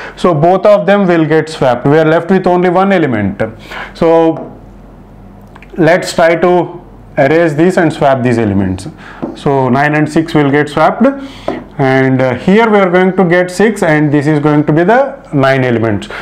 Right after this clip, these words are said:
So are we going to consider this position? Is there any need to consider this position?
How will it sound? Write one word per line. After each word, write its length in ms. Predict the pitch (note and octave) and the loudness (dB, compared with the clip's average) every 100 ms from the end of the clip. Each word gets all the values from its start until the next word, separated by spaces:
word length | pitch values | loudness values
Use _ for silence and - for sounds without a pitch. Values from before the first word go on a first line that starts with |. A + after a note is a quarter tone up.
| - | -6
So 160 | - F#3+ | 0 2
are 260 | F3+ F#3+ | 4 2
we 120 | G3+ A#3+ | 2 2
going 260 | A#3 A#3+ | 2 2
to 80 | B3 | 0
consider 460 | G#3+ G#3+ G#3 A#3+ A3+ | 0 0 2 2 4
this 260 | F3 G3+ | 2 -2
position? 540 | G3+ A3 G#3 G3+ A3 G#3+ | 0 2 2 0 2 2
Is 160 | F3+ | 2
there 280 | G3 G#3 G3+ | 2 0 0
any 200 | G3+ A#3 | 2 2
need 220 | A3 G#3+ | 2 0
to 80 | A3+ | 0
consider 460 | G3 F#3+ G3+ G#3 G#3 | 2 2 2 2 2
this 240 | D#3+ F#3 | 2 0
position? 640 | - F#3+ F#3+ F#3+ G#3+ A#3 | 0 2 2 2 0 0